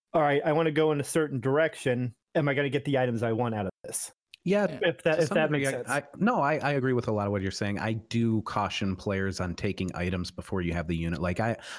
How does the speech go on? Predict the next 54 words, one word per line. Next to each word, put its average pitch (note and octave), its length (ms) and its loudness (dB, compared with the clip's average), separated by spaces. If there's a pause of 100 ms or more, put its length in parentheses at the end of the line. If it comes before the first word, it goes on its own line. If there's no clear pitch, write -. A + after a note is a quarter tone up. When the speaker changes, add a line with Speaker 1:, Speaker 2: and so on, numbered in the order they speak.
Speaker 2:
I'm C3 120 0
not A2+ 160 0
a - 20 -4
big F#2 160 -4
fan G2+ 220 -2
of F2+ 100 -2
taking F#2 280 -4
a D2 40 -4
flyer F2 440 -2
on E2+ 140 -2
Mask F2 300 -4
of D#2+ 60 -6
Madness F2 440 -2
if F#2 100 -4
I'm F2 120 -2
not E2+ 220 0
in E2 120 -4
any E2+ 260 -2
of E2 60 -2
those D#2+ 200 -2
carries. F#2+ 580 -2 (400)
Um, F2+ 180 -2
I A#2+ 80 2
think E3 180 -2
Speaker 1:
Oh, A2 260 0
sure. A2+ 120 -2
Speaker 2:
Octarine's A2 300 0
probably F#2 580 -2
the E2+ 200 -4
easiest F#2 500 -4
one F#2 320 -2
where, F#2+ 200 0
like, G2 220 -2
maybe C#3 340 2
you C#3+ 200 4
don't B2 220 0
have A#2 200 0
that A2 200 -2
caster G#2+ 460 -2
that G2 160 2
it - 100 -8
fits - 180 -4
perfectly A2 460 -2
on G#2+ 120 0
right A2+ 180 -2
now, A2 180 0
but G#2 100 0
if F2+ 140 -6
you F#2 60 -6
see F#2 320 -2
it, G2 180 0 (400)
it's, - 260 -2 (200)
it's C3 180 0
probably, B2 640 -2